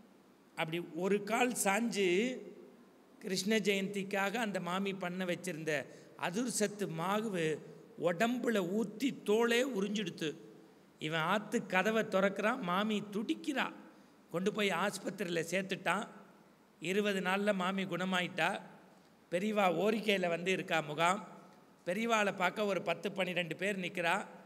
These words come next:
அவன் பின்னாடி ஒரு ஈச்சந்தட்டுல வில்வத்தையும் கல்கண்டையும் வச்சு நிக்கிறான். எல்லாரும் போனோன்னு பெரியவா கேட்குறா,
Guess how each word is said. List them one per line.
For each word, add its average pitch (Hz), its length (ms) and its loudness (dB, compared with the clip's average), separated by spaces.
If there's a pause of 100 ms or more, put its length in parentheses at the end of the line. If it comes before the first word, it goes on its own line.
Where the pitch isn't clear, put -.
(320)
அவன் 160 220 -4
பின்னாடி 208 460 0
ஒரு 185 180 0
ஈச்சந்தட்டுல 196 1040 -2 (440)
வில்வத்தையும் 208 560 0
கல்கண்டையும் 202 560 0
வச்சு 185 260 -2
நிக்கிறான். 165 480 -2 (720)
எல்லாரும் 175 560 2
போனோன்னு 180 460 -2
பெரியவா 175 360 0
கேட்குறா, 156 420 -4